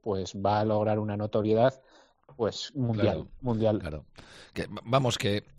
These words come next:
Speaker 2: que el turismo espacial o, o que se pueda r-, llegar a, a encontrar vida, o sea, que se pueda llegar a realizar vida humana en otros sitios, es,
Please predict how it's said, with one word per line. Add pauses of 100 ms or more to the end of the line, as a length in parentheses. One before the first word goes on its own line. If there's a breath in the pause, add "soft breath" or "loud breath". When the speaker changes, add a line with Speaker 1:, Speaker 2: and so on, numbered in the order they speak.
Speaker 2:
que
el
turismo
espacial
o, (240)
o
que
se
pueda
r-, (220)
llegar
a,
a
encontrar
vida,
o
sea,
que
se
pueda
llegar
a
realizar
vida
humana
en
otros
sitios, (520 loud breath)
es,